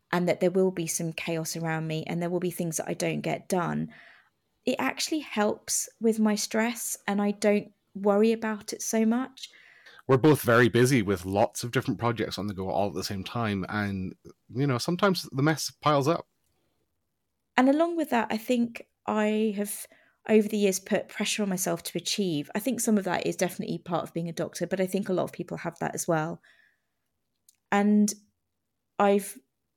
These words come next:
Speaker 1: been learning to accept the fact that I'm only human, I'm not superhuman, and that my time is not infinite, and that's okay. It's okay for me not to do things or not to do things as well as I might like to.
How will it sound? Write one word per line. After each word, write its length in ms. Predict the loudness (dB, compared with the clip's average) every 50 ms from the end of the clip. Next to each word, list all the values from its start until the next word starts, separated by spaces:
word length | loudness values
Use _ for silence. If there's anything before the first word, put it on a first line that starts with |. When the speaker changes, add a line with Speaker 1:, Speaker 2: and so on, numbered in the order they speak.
| _ _ _ _ _
Speaker 1:
been 260 | 0 0 2 2 4
learning 380 | 4 4 4 2 2 0 -2 -4
to 160 | -6 -6 -6
accept 440 | -6 -6 -6 -6 -4 -4 -4 -4 -6
the 60 | -10
fact 480 | -10 -6 -6 -6 -6 -6 -10 -14 -6 -4
that 380 | -2 -2 -2 -4 -4 -6 -6 -6 _ _ _ _ _ _ _ _ _ _ _ _ _ -12 _ -2
I'm 120 | 0 2
only 160 | 2 0 0 -2
human, 340 | 0 0 2 2 2 2
I'm 100 | 2 0
not 160 | 0 -2 -2 -2
superhuman, 560 | -4 -4 -4 -6 -8 -6 -4 -2 -2 -2 0 4
and 160 | 6 6 8 6
that 140 | 6 4
my 120 | 2 2 2
time 440 | 0 -2 -2 0 2 4 4 4 4
is 140 | 2 2
not 180 | 0 -2 -2 -4 -4
infinite, 760 | -4 -4 -2 -4 -2 0 0 0 0 0 -2 -6 -12 -12 -12 -12 _ _ _ _ _ _
and 140 | -2 0 0
that's 240 | 0 -2 -2 -2 -2
okay. 560 | -2 -4 -4 -6 -4 -2 -2 -2 -4 -4 -4 -4
It's 200 | -4 -4 -4 -2 2 2
okay 600 | 4 4 2 0 -4 -2 0 2 2 2 0 -2 -4 -10 -20 -20 -20 -14
for 160 | -8 -4 -2
me 140 | 0 0 2
not 280 | 2 0 0 -2 -4
to 80 | -10 -6
do 300 | 0 2 4 4 4 2
things 560 | 0 -2 -2 -2 -2 -2 -4 -4 -6 -8 -10 -14 -20 -20 _ _ _ 0
or 80 | 2 2
not 220 | 2 2 0 -4
to 60 | -2 0
do 140 | 0 0 0
things 400 | 0 -2 -2 -2 -2 -2 -4 -6
as 140 | -8 -10 -4 _
well 300 | 2 4 4 4 4 2 0
as 140 | -4 -4 -4
I 80 | -4 -2
might 240 | -2 -2 -4 -4 -4
like 320 | -2 -2 -2 -4 -4 _
to. 300 | -8 -6 -4 -4 -4 -6